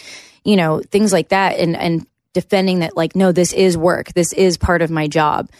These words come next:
and feeling guilty for being gone all the time and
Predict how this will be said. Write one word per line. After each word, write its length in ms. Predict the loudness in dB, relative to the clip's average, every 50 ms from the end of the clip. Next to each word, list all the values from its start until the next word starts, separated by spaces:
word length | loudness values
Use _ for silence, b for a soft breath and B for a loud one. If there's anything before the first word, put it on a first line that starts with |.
| b b b b b
and 500 | -4 -2 0 0 0 0 0 -2 -4 -6
feeling 360 | -4 -2 0 0 2 0 0 2
guilty 320 | 2 2 2 0 -2 -6
for 160 | -6 -6 -8
being 240 | -6 -4 -4 -2 0
gone 260 | 0 2 2 2 2
all 120 | 2 2 0
the 80 | 0
time 320 | 0 -2 -2 -2 -2 -4 -4
and 220 | -6 -8 -10 -8